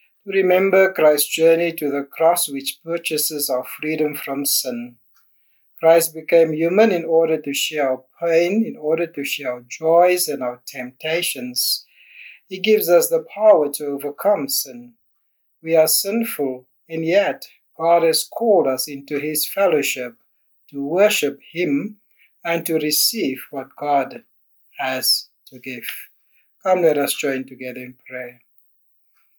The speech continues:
O God, in this virtual space, let us again see the possibilities for us to meet you and to recommit ourselves to you,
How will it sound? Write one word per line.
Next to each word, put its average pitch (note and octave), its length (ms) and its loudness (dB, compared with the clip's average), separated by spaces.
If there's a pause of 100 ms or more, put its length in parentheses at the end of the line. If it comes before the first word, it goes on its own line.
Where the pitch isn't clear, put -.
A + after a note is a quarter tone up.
(760)
O D#3 60 4
God, E3+ 320 8
in G3+ 140 0
this D#3 180 -2
virtual D#3 520 2
space, E3+ 760 0
let D#3+ 160 0
us D#3 240 2
again D#3+ 360 -4
see D#3+ 360 -4
the G3+ 140 0
possibilities C#3 1000 -2
for C#3+ 340 -4
us - 380 0
to C#3+ 100 -16
meet D#3 480 -6
you D#3 480 -2 (640)
and E3+ 200 2
to F3+ 80 2
recommit E3 600 2
ourselves C#3 640 -2
to C3 80 -20
you, B2+ 440 -14